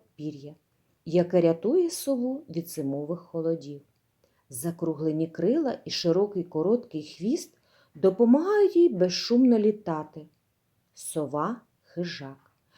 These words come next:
який полює тільки вночі. Природа нагородила цю птицю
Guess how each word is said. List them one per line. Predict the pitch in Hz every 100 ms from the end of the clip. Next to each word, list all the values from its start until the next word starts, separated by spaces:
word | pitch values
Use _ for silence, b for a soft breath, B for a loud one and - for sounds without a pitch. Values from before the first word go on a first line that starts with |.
| b b
який | 156 170 185 165
полює | 170 147 175 359 294
тільки | 247 - 147 139 175
вночі. | 165 196 247 - 185 170 170 _ _ _ _ _ -
Природа | 160 156 190 339 302
нагородила | 220 202 185 214 254 247 190 165
цю | 165 240
птицю | 240 - 202 - -